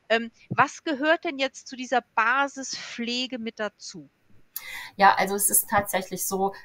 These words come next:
Speaker 2: ähm, dass wir bei der Neurodermitis oder zur Empfehlung überhaupt keine Pflegeleitlinien haben, dass wir überhaupt keine Pflegestandards haben.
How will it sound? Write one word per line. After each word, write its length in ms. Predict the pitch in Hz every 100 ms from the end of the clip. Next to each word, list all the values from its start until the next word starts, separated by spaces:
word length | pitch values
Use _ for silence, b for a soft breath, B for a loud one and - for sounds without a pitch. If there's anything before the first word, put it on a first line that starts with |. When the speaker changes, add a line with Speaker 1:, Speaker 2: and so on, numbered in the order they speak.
| B
Speaker 2:
ähm, 340 | 185 180 190
dass 260 | 190 196 -
wir 260 | 202 175 -
bei 160 | 208 202
der 120 | 190
Neurodermitis 800 | 185 180 180 180 185 254 220 -
oder 220 | 185 180
zur 160 | - -
Empfehlung 720 | 180 - - 214 220 202 -
überhaupt 560 | 190 190 180 180 -
keine 320 | - 165 160 170
Pflegeleitlinien 1300 | - 202 175 170 - - - - 202 190 180 170
haben, 260 | 165 165 170
dass 200 | 160 -
wir 80 | 175
überhaupt 440 | 165 - 190 -
keine 300 | - 180 170
Pflegestandards 1200 | - 170 254 254 220 - 180 180 165 160 - -
haben. 380 | 160 156 170